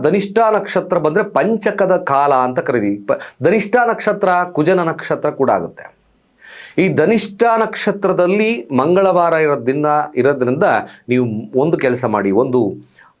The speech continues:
ಬೂದು ಬಣ್ಣದ ಬಟ್ಟೆಯನ್ನ ತಗೊಳ್ಳಿ, ಅದಕ್ಕೆ ಮೂರು ಬಗ್ಸೆಯಷ್ಟು ಯಾವ ಒಂದು ಸ್ಥಳ ಮನೆ ಕಟ್ಟಬೇಕು ಅಂತ ಇದೆಯೋ ಅಥವಾ ಭೂಮಿಯ ವಿಚಾರದಲ್ಲಿದ್ದೀರೋ, ಯಾವ ಕ್ಷೇತ್ರಫಲದಲ್ಲಿದ್ದೀರೋ,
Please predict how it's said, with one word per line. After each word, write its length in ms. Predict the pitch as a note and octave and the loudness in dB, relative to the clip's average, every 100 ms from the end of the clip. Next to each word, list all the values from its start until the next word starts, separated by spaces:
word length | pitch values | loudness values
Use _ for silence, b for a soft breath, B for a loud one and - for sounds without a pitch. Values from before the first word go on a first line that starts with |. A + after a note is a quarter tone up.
| b b b b b b _ _ _ B2+ | b b b b b b _ _ _ 0
ಬೂದು 440 | C3 G#3+ B3+ B3+ | 2 4 4 2
ಬಣ್ಣದ 500 | D#3+ B2+ D3+ D#3+ D3+ | 2 0 2 2 2
ಬಟ್ಟೆಯನ್ನ 480 | B2+ A#2+ - B2+ B2+ | 0 -2 0 0 0
ತಗೊಳ್ಳಿ, 440 | B2+ B2 D#3+ F3+ - | 0 2 2 0 0
ಅದಕ್ಕೆ 580 | A#2 C#3+ C#3 G#2 A2+ C3 | 0 0 2 2 0 -2
ಮೂರು 380 | C#3 G3 A3 | 2 4 4
ಬಗ್ಸೆಯಷ್ಟು 840 | D#3+ C3 - D3 B2+ B2+ C3+ A2 A2 | 2 0 0 0 0 2 2 2 0
ಯಾವ 380 | A#2 B2 C#3+ C3 | 2 2 4 2
ಒಂದು 180 | B2 G#2+ | 0 -2
ಸ್ಥಳ 260 | - B2+ | -2 2
ಮನೆ 380 | A#2+ A2 A2+ A#2 | 2 0 0 -2
ಕಟ್ಟಬೇಕು 460 | B2 B2 B2+ B2 B2 | -2 -2 0 0 0
ಅಂತ 120 | A#2 | 0
ಇದೆಯೋ 300 | B2 A#2+ C3 | 2 4 4
ಅಥವಾ 300 | B2+ A2+ A2+ | 2 2 0
ಭೂಮಿಯ 460 | F#2+ A2+ C3+ C3+ B2 | 0 0 0 2 2
ವಿಚಾರದಲ್ಲಿದ್ದೀರೋ, 840 | A#2 B2 A#2+ A#2 A#2 A#2 B2 C#3+ | 0 0 2 2 2 2 2 2
ಯಾವ 260 | A2 G#2+ A#2 | 2 2 2
ಕ್ಷೇತ್ರಫಲದಲ್ಲಿದ್ದೀರೋ, 1080 | - C3 B2+ A#2+ A2+ A2 A2 G2+ A#2+ D3+ | 0 -2 0 0 0 2 0 0 0 0